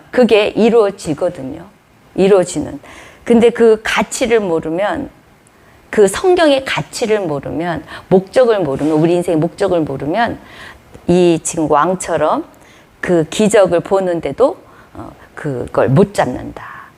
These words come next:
오늘 그 말씀이에요. 그 말씀을 지금 유다 백성들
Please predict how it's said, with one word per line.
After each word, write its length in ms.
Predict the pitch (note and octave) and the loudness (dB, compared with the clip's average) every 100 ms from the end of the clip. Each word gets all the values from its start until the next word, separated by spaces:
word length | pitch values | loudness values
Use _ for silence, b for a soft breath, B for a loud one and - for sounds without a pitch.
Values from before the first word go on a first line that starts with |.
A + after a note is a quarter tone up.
| b | b
오늘 300 | - G3+ C4 | 0 2 2
그 100 | C4+ | 2
말씀이에요. 640 | A3+ C4 C4 - D#3 - - - B B B | 2 2 0 -4 -6 -6 -12 -20 B B B
그 120 | - | 2
말씀을 760 | C4 C#4+ C#4+ C4+ D#4+ D4+ E3 - | 4 2 0 0 2 2 0 0
지금 260 | C4 B3+ | 0 2
유다 480 | F#3+ A#3+ C#4+ C4+ B3+ | 2 2 4 4 2
백성들 640 | A3 A3+ B3 A3 A3 A3 | 0 -2 -2 -2 0 -2